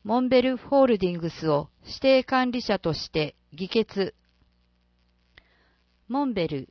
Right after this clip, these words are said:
矢影店の写真が載っています。オートキャンプ場のイメージ画像が載っています。お問い合わせは、アウトドアビレッジ矢影、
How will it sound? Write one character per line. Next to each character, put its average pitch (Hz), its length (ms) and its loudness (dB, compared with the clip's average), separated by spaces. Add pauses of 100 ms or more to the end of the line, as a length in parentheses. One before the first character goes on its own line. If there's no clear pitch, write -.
(120)
矢 185 140 -6
影 262 300 -2
店 185 280 -4
の 156 260 -8
写 - 240 -8
真 247 280 -6
が 233 140 -2
載 226 140 -6
っ - 20 -8
て - 220 -6
い 202 120 -6
ま 190 180 -6
す。 - 60 -18 (1900)
オ 254 200 0
ー 285 40 0
ト 277 160 -4
キ 277 120 -4
ャ 269 100 -2
ン 262 60 -6
プ 254 160 -8
場 220 280 -2
の 214 340 -4 (760)
イ 208 160 -4
メ 262 240 0
ー 247 40 -4
ジ 254 140 -6
画 254 200 4
像 196 240 2
が 170 120 -4
載 160 140 -6
っ 156 40 -8
て - 200 -8
い 170 140 -4
ま 156 180 -6
す。 - 60 -16 (1500)
お 180 80 -2
問 254 280 2
い 254 60 2
合 240 120 2
わ 233 120 0
せ 220 160 -4
は、 202 240 -2 (460)
ア 226 160 0
ウ 262 80 0
ト 269 160 2
ド 262 180 4
ア 254 80 2
ビ 247 140 -2
レ 214 120 0
ッ 165 60 -6
ジ - 200 -10
矢 170 160 -4
影、 196 360 -2